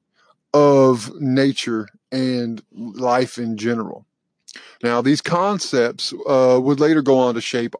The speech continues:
all the modern world's religions. Now, like mathematics, metaphysics is a non-empirical study. It's conducted using analytical thought alone.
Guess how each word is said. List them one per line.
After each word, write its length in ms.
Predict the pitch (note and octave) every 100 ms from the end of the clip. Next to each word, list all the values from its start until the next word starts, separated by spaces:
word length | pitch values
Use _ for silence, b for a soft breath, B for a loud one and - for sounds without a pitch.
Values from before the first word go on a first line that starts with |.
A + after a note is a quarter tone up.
| _ -
all 560 | B2 B2+ B2 A2+ G2+
the 160 | A2+ A#2
modern 500 | A2+ A2 G#2+ G#2+ G#2
world's 380 | G#2 G#2 G2+ -
religions. 680 | G2+ G2+ F#2 D#2+ - - - _ _ _ _ _ _ _ -
Now, 320 | A#2+ A2+ G2+ - B B B B B B _
like 420 | A2+ A#2+ D3 G#2
mathematics, 1040 | C3 A#2+ A2 G2+ B2+ E3+ F3 A#2 - - - B B
metaphysics 960 | B2 C3 C3+ B2+ - G3 E3+ C3+ - - -
is 160 | C3
a 120 | A#2+ A#2+
non-empirical 880 | C3+ E3+ F#3 D3 - C3+ B2 A2+ F#2
study. 480 | - A2+ - - _ _ _ -
It's 240 | C#3 B2
conducted 600 | - C#3+ C#3 F3 - F3
using 460 | C#3 D3 C3 C3 - -
analytical 540 | C#3+ C3+ D3 D#3 C#3
thought 300 | - C3+ C3 A#2
alone. 380 | A2 A2 F#2